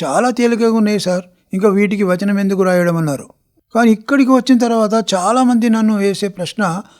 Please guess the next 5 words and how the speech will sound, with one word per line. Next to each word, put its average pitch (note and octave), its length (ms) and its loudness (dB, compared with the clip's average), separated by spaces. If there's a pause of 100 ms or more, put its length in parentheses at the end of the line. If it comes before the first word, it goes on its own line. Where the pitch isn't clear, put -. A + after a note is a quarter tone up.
(280)
"దాని G3 160 0
కింద A3 200 4
మీరు A3 200 2
తాత్పర్యం F#3+ 560 0
రాయవలసింది." D3+ 760 -2